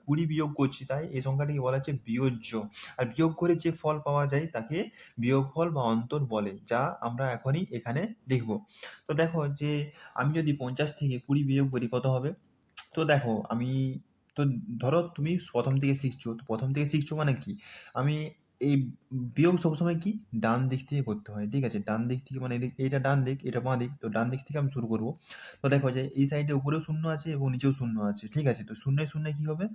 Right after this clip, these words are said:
শূন্যই হবে, ঠিক আছে? আর এইখানে দেখো উপরে পাঁচ আছে এবং নিচে দুই আছে, যদি পাঁচ থেকে যদি দুই বিয়োগ করি কত হবে? তিন থাকবে নাকি? দুইয়ের পর তিন, চার, পাঁচ, তিন গিট, মানে তিন থাকবে। তাহলে কত হয়ে যাবে উত্তর? তিরিশ।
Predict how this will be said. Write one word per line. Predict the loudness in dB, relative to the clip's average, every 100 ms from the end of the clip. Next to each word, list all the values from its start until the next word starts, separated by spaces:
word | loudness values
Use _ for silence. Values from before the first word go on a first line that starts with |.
| -8
শূন্যই | -6 -2 0 0
হবে, | 0 -4 -6
ঠিক | -6
আছে? | -6 -6 -14 _ _ _ _ _ _ -20 -6
আর | 0 2 2 -2 -14 2
এইখানে | 4 6 6
দেখো | 6 6
উপরে | 4 2 2
পাঁচ | 2 4
আছে | 2 2
এবং | 2 2
নিচে | 2 2
দুই | 4 4 4
আছে, | 2 -2
যদি | -4 0
পাঁচ | 0 0
থেকে | -2 -2
যদি | -2 -2 -2 -4
দুই | 0 2
বিয়োগ | 4 2
করি | 2 2
কত | 2 2
হবে? | 0 -4 -6 _ _ _ -20 _ _ _ _ 2
তিন | 4
থাকবে | 6 6 4
নাকি? | 2 2 2 -2
দুইয়ের | 0 0 2
পর | 0 0
তিন, | -2 0
চার, | 2 2 0
পাঁচ, | 0 0 0 -8 _
তিন | 2 2
গিট, | 2 -4 _ -8
মানে | -6 2
তিন | 4
থাকবে। | 6 4 2 -4 _ _ _ _ _ _ -20
তাহলে | _ 0
কত | 2 2
হয়ে | 0
যাবে | 0
উত্তর? | -2 -2 -8 -8 _ _
তিরিশ। | 4 6 4